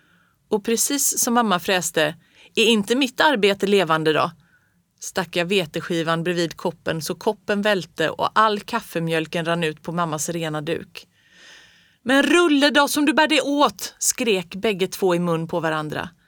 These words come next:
Det verkade nästan som om de blev vänner igen bara för att jag välte koppen.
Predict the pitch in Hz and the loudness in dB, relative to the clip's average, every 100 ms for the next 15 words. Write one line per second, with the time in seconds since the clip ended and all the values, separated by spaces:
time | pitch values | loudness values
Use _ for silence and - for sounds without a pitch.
0 | _ _ _ - 180 202 208 202 185 202 | _ _ _ -4 0 0 0 -2 -2 -2
1 | 202 - 196 240 - 247 240 233 226 226 | -4 -4 -4 -4 -4 -4 -4 -4 0 0
2 | 214 220 170 165 240 196 175 185 175 175 | 2 0 0 -2 -2 -2 -2 -2 -2 -2
3 | 175 160 165 165 170 190 202 - - - | -2 0 0 -4 -6 -8 -8 -8 -8 -8